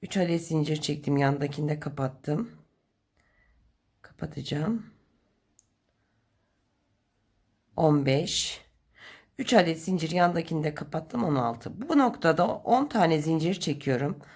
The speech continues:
Dört, beş, altı, yedi, sekiz, dokuz ve on.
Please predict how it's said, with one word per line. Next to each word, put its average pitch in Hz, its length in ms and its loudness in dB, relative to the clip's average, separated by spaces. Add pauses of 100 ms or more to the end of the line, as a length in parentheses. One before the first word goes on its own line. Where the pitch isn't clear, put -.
(200)
Dört, 151 420 4
beş, 147 460 0
altı, 143 400 0
yedi, 147 460 -2
sekiz, 151 540 -8
dokuz 156 400 -2
ve 165 60 4
on. 127 240 -4